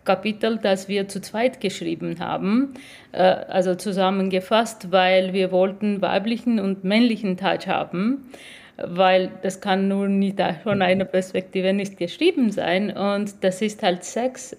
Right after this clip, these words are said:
äh, and Gender, so Geschlecht.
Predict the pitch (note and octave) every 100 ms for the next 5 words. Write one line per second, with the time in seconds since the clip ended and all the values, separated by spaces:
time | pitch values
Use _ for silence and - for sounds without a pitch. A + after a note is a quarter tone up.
0 | - - - - G#3 G#3 F#3+ F#3 F#3 G3
1 | F3+ E3 - - - - F3 E3+ - -
2 | - _ _ _ _ _ _ _ - F3+
3 | F#3 A3+ A3 F3+ - -